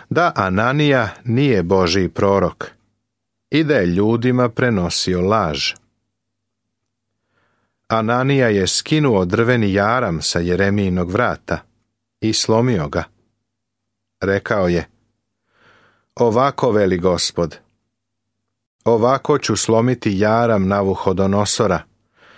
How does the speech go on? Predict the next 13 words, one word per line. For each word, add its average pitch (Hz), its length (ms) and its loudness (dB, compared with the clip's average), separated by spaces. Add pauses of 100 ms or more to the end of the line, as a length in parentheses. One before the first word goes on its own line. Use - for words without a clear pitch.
(200)
cara 123 360 0
Vavilonskog, 95 920 -2 (640)
do 107 200 0
dve 117 280 0
godine 120 500 0
s - 160 -4
vrata 101 580 -2 (500)
svih - 420 -6
naroda." 82 580 -4 (3750)
Kao 156 300 0
sud 110 500 0
nad 90 160 0
njim, 123 420 0